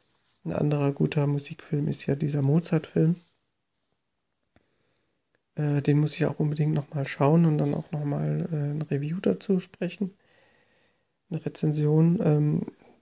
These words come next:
den haben wir damals auch im Musikunterricht gesehen und der hat auch wirklich bei mir die Lust auf Mozart geweckt. Und so ist das jetzt hier bei dem Film auch, dass da auf jeden Fall was hängen geblieben ist.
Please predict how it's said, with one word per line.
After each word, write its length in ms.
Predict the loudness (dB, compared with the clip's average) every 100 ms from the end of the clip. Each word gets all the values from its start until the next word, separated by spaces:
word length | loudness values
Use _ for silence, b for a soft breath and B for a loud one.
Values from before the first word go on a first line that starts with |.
| _ _ _ _ 0
den 140 | 2
haben 100 | 4
wir 80 | 4
damals 320 | 2 0 0
auch 180 | 0 0
im 60 | 0
Musikunterricht 600 | 0 -4 -2 -2 -2 -6
gesehen 400 | -8 -4 -2 -2
und 120 | -2
der 100 | -4
hat 120 | -4
auch 180 | -6 -6
wirklich 280 | -6 -6 -6
bei 100 | -6
mir 260 | -2 -2 -4 B B B B B B -2
die 60 | 2
Lust 360 | 6 4 4 2
auf 160 | 4
Mozart 480 | 4 6 6 2 2
geweckt. 500 | -6 -4 -6 -8 -8 -4
Und 260 | -4 -4 -10
so 220 | -2 0
ist 180 | 0 -2
das 160 | -4 -2
jetzt 220 | 0 2
hier 140 | 4
bei 120 | 6 6
dem 240 | 4 2
Film 400 | 2 2 2 0 -8 _ -20 b b b b b b b b b -4
auch, 320 | 2 2 2
dass 200 | -6 -4
da 100 | -2
auf 160 | -2 -2
jeden 140 | -2
Fall 200 | -2 -4
was 200 | -2 -4
hängen 200 | -2 -2
geblieben 360 | -4 -6 -6 -6
ist. 300 | -8 -10